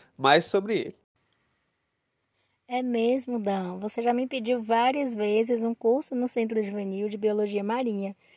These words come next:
Speaker 2: E eu sempre respondo que, ah, só se a gente for lá na praia pra poder estudar.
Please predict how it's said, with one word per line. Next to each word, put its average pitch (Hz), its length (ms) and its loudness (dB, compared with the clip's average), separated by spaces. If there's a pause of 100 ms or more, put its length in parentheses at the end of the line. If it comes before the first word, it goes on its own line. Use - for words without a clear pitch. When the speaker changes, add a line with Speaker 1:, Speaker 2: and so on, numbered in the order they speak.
(240)
Speaker 2:
E 220 60 -6
eu 220 80 -2
sempre 226 300 -2
respondo 220 480 -2
que, 214 320 -6
ah, 196 360 -4
só - 220 -4
se - 100 -4
a 285 80 -4
gente 285 280 -6
for 311 160 -4
lá 269 240 6
na 311 160 -2
praia 233 520 4
pra 285 200 -4
poder 226 440 2
estudar. 233 600 0